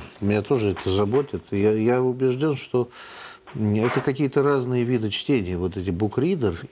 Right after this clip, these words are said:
книга, это, мне, для меня это разное. Я, например, воспринимаю монитор как источник информации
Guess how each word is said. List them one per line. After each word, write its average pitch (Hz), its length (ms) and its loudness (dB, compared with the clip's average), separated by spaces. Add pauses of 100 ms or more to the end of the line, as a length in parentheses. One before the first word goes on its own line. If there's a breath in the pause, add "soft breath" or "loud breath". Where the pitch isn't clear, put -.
(140)
книга, 95 360 0 (180)
это, 120 340 0 (140)
мне, 127 340 0
для 139 140 2
меня 170 160 4
это 151 220 2
разное. 85 420 0
Я, 117 200 2
например, 123 340 0
воспринимаю 120 600 0
монитор 117 460 2
как - 260 -6
источник 104 540 -2
информации 104 720 -4